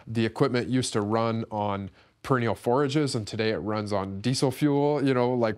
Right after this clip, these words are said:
if we think way back in terms of, like, uh, livestock that pulled equipment. Um, and wildlife, farmland wildlife specifically, were the beneficiaries of that. And so the factors that f-, trend towards homogenization, like, just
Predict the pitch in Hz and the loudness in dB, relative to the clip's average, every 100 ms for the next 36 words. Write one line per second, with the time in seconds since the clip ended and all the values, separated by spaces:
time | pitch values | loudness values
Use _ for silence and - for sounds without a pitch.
0 | - 117 120 117 117 107 107 107 117 117 | -4 -4 0 0 0 0 0 2 0 0
1 | 120 113 123 110 107 104 - - 120 98 | -2 -6 -6 -4 -2 -4 -6 -6 -4 -4
2 | - - 127 107 95 107 104 110 120 113 | -6 -10 -4 -2 -2 0 -2 0 0 0
3 | 107 - 101 110 131 165 175 170 - - | -2 -2 -2 -2 -2 -2 -2 -4 -8 -20
4 | - - 127 110 107 156 143 127 - 160 | -14 -2 0 0 0 2 2 0 -2 2
5 | 175 220 147 120 113 - - 160 190 127 | 4 4 2 0 -2 -8 0 2 4 2
6 | 110 107 104 101 - 123 175 151 117 110 | 2 2 0 -2 -6 -4 -2 0 0 0
7 | 104 113 104 101 98 101 - 98 - - | 0 0 0 -2 -4 -6 -8 -12 -12 -14
8 | - - - 113 98 90 - - - - | -14 -14 -12 -10 -8 -8 -10 -18 -20 -6
9 | 143 147 156 139 - 151 147 - 196 220 | -2 2 2 2 -2 -2 -2 0 0 2
10 | 214 165 - - 139 127 - - - _ | 0 0 -2 -4 0 0 -4 -20 -20 _
11 | _ _ _ - 147 139 135 - 120 101 | _ _ _ -4 0 0 0 -2 -2 -2
12 | - - - 123 104 95 117 139 147 139 | -8 -16 -4 -2 0 0 -2 -2 -4 -2
13 | 151 143 160 156 151 - 101 92 - 117 | -4 -4 -6 -6 -6 -8 -8 -8 -10 -8
14 | 107 | -8